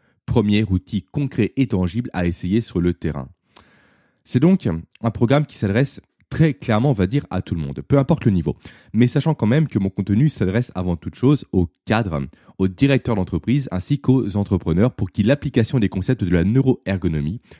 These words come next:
ne peut être qu'un plus considérable dans leur quotidien et pour leur carrière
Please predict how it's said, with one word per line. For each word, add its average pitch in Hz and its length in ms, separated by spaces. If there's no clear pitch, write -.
ne 104 80
peut 110 160
être 147 220
qu'un 85 240
plus 131 500
considérable 90 800
dans 104 180
leur 117 320
quotidien 85 600
et 104 100
pour 92 260
leur 120 300
carrière 87 460